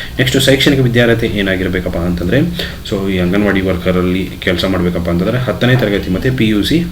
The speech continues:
ಆಗಿರಬೇಕಾಗುತ್ತೆ. So, ಇವಾಗ ಹೆಲ್ಪರ್ಸ್‌ಗಳಿಗೆ ಹತ್ತನೇ ತರಗತಿ ಆಗಿರಬೇಕು, ನೆಕ್ಸ್ಟ್ ವರ್ಕರ್ಸ್‌ಗೆ ಹನ್ನೆರಡನೇ ತರಗತಿ ಆಗಿರಬೇಕು.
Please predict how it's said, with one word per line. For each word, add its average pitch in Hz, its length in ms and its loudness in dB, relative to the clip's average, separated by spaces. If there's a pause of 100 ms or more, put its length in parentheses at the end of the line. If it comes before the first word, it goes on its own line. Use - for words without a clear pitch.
(140)
ಆಗಿರಬೇಕಾಗುತ್ತೆ. 90 720 0 (540)
So, 123 160 2 (340)
ಇವಾಗ 98 280 2 (280)
ಹೆಲ್ಪರ್ಸ್‌ಗಳಿಗೆ 117 680 2
ಹತ್ತನೇ 104 320 2
ತರಗತಿ 101 360 0
ಆಗಿರಬೇಕು, 101 600 2
ನೆಕ್ಸ್ಟ್ - 220 0
ವರ್ಕರ್ಸ್‌ಗೆ 113 560 0
ಹನ್ನೆರಡನೇ 101 540 2
ತರಗತಿ 87 380 -2
ಆಗಿರಬೇಕು. 87 680 -2